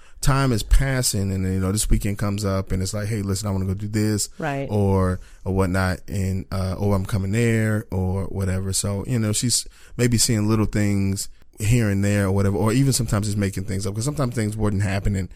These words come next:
Speaker 1: um, at all. Uh, sometimes, you know, I just wanted to go to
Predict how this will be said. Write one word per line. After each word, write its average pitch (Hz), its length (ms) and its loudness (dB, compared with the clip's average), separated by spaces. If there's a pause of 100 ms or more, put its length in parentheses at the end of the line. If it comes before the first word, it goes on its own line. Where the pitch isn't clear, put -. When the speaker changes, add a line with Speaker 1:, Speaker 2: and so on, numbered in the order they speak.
(340)
Speaker 1:
um, 95 380 -2
at 95 160 -2
all. 107 400 -2 (100)
Uh, 95 280 -2
sometimes, 123 440 0 (140)
you 123 100 0
know, 101 200 2
I 101 80 -2
just 104 200 -4
wanted 107 200 2
to 101 80 -2
go 98 420 0 (680)
to 98 600 0